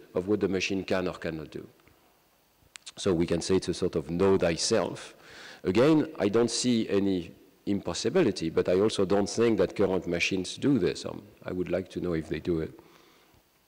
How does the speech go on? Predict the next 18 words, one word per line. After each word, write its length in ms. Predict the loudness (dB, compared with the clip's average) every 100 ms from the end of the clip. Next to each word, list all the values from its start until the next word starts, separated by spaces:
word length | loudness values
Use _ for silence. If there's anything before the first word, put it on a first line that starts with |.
| _ _ _ _ _
And 260 | 0 0 -2 -12 -20 -6
this 240 | -2 0 2
leads 240 | 2 4
us 160 | 2 2
to 160 | 0
this 180 | 2 2
notion 300 | 2 2 2
of 200 | 2 0
confidence. 640 | 0 0 0 -2 -2 -2 2
You 120 | 4
also 260 | 4 2
have 200 | 0 -2
to 160 | -2 0
know 520 | 2 4 6 6 6
that 200 | 4 4
you 80 | 2
don't 320 | 4 2 4
know. 260 | 0 -2